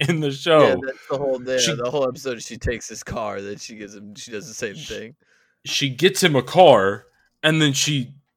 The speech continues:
Speaker 1: gets the car stolen away from him. Yeah, it's just a bad, bad mom. No lessons were taught
Speaker 2: And
Speaker 1: with any of
Speaker 2: she's,
Speaker 1: that.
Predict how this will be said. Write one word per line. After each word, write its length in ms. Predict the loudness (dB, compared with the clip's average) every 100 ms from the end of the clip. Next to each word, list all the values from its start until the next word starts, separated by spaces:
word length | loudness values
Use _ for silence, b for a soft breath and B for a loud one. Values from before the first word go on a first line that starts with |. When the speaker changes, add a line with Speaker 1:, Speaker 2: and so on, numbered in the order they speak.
| _
Speaker 1:
gets 280 | -2 -2 -2
the 80 | -4
car 260 | 0 0
stolen 600 | 0 -2 0 2 4 2
away 240 | 2 2 2
from 200 | 0 -12
him. 280 | -14 -16 _ -8
Yeah, 280 | -6 -6 -8
it's 360 | -8 -8 -14 _ _ 0
just 340 | 2 2 -4
a 160 | -8 -10 _ -8
bad, 420 | -4 -4 -6 -12 -12
bad 360 | -10 -10 -12 -16
mom. 420 | -16 -16 -20 -20 _ _ _ _ _
No 320 | -2 2 2 2
lessons 500 | 2 0 -4 -12 -12
were 120 | -14
taught 320 | -10 -10 -10
Speaker 2:
And 60 | -12
Speaker 1:
with 160 | -12 -10
any 160 | -8
of 60 | -10
Speaker 2:
she's, 120 | -12
Speaker 1:
that. 280 | -14 -16